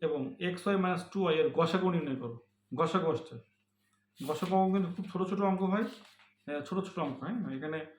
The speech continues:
প্রথম রাশি, দ্বিতীয় রাশি এবং তৃতীয় রাশি গসাগু এক। যে গসাগু আসছে, এখানে ম্যাক্সিমাম সময় মান নির্ণয়ের অঙ্ক আসে এবং মিলিগ্রাম ব্রেক আসে।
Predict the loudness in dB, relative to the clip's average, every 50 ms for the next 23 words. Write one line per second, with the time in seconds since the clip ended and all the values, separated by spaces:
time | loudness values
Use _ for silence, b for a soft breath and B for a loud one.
0 | B B _ -4 -2 0 2 2 4 2 2 2 0 0 0 -2 -2 0 0 0
1 | -2 -2 -4 -4 -4 -4 -4 -4 -6 -4 -4 -4 -2 -2 -4 -6 -8 -8 -8 -8
2 | -8 -8 -6 -6 -4 -4 -4 -4 -6 -8 -8 -10 -12 _ B B B B B B
3 | B B B B B B B _ -6 -4 -2 0 0 2 2 2 2 0 0 0
4 | 0 -2 -2 -4 -6 -8 -6 -6 -4 -6 -6 -6 -6 -8 -8 -8 -10 -10 -10 -10
5 | -10 -8 -6 -4 -2 -2 -2 0 0 -2 0 0 0 0 -2 -2 -2 -2 -2 0
6 | -2 -2 -2 -4 -4 -4 -4 -6 -8 -6 -6 -8 -8 -10 -12 b b b b _
7 | -6 -2 -2 -2 0 0 -2 -2 -2 -2 -4 -4 -4 -6 -8 -12 -14